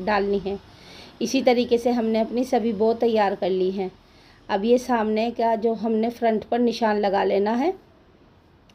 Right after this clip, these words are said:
और नेक से थोड़ी दूरी बनाकर हमें ये बो अपनी लगा लेनी है।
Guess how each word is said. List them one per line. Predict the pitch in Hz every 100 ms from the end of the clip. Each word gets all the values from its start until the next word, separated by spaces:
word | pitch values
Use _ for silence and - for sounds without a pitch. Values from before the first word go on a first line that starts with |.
| _ -
और | 226
नेक | 233 240 233
से | 262 254
थोड़ी | 247 226 220
दूरी | 220 220 208
बनाकर | 214 202 202 240
हमें | 220 214 220
ये | 220
बो | 196 208 214
अपनी | 214 220
लगा | 220 202 202
लेनी | 196 202 220 240
है। | 359